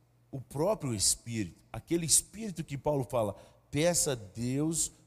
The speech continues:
por vós, para que Deus vos dê o Espírito de sabedoria." Ela vai falar aqui em, em Provérbios oito, que ela está, antes que existisse o mundo, ela já estava com Deus.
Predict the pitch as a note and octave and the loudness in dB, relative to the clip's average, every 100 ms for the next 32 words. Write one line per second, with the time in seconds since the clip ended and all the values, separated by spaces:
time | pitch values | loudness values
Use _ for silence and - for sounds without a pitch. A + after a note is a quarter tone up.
0 | - C#3 G#2+ G2+ A2+ C3 C3+ B2+ B2+ - | -4 -4 -2 -2 0 0 0 -4 -6 -8
1 | G#2 A#2+ C3+ A2+ F3 C3 G2+ C3 D3 C3 | -8 -4 -4 -2 0 0 0 2 2 2
2 | B2 - - - _ _ A3 G#3 E3+ A2+ | 2 4 4 0 _ _ -2 0 0 -2
3 | G2 G#2+ F#2 G2 - F#2 G2+ F#2+ F2 F2 | -4 -8 -2 0 0 -2 -6 -4 -6 -8
4 | F2 - - - G#2+ A#2+ C#3 C#3 C#3 C3+ | -10 -18 -18 -4 0 0 -2 -2 -2 -2
5 | - C#3 B2 A#2 A#2 - _ _ _ A2 | -4 -8 -6 -6 -8 -14 _ _ _ -10
6 | A#2+ B2 A2 C3 A#2 F#2+ G2+ B2 D3+ - | 0 0 2 0 -2 -4 0 0 -2 -10
7 | - - B2+ C#3+ C3 - C#3+ D3 - - | -20 -4 -2 0 0 0 0 -2 -4 -16
8 | _ B3+ D4 C#4 D#3+ A2+ - C#3 B2 A2+ | _ 4 4 4 0 2 2 2 0 2
9 | G2+ - - B2+ - A2 A2 D3+ D#3 C#3+ | 2 2 0 0 0 -2 -4 -2 0 0
10 | G2+ C#3 D#3+ - - D#3 A#3 D3+ - A2 | 0 0 6 6 6 2 -2 -4 -6 -4
11 | G2+ F2+ E2 F#2 - - - | -6 -4 -6 -8 -10 -12 -12